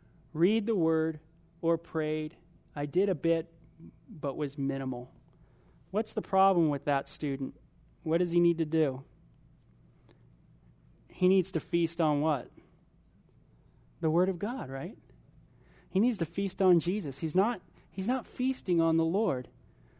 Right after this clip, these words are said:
Instead, he's, he's trying to find pleasure in other things, and he's, and you could see this dryness happening in his life. He's not praying. Uh, I love the Psalm, Psalm five one, "Give ear to my words, O Lord. Consider my meditations.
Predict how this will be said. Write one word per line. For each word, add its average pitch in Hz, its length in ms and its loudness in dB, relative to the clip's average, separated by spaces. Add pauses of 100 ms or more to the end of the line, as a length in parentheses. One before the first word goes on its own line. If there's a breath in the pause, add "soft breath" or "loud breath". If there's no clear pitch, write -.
(320 soft breath)
Instead, 220 540 2
he's, 170 380 -4 (320 soft breath)
he's 175 260 -4
trying 208 380 -4
to 165 100 -6
find 175 320 0
pleasure 185 400 0
in 165 80 4
other 180 220 0
things, 190 500 -2
and 139 80 -4
he's, 135 320 -10 (140)
and 156 100 -4
you 147 60 -2
could 143 160 -6
see - 180 -6
this 151 220 -4
dryness 160 580 0
happening 147 480 -4
in 143 100 -2
his 139 200 -8
life. 156 500 -8 (580 soft breath)
He's 226 220 4
not 247 240 2
praying. 147 560 2
Uh, 139 100 -2
I 143 120 0
love 202 260 2
the 180 80 0
Psalm, 196 440 2
Psalm 180 260 2
five 196 400 4
one, 170 340 6
"Give 147 180 2
ear 190 160 6
to 208 60 4
my 180 180 6
words, 175 320 4
O 175 120 4
Lord. 170 380 4
Consider 262 600 4
my 233 220 4
meditations. 220 840 0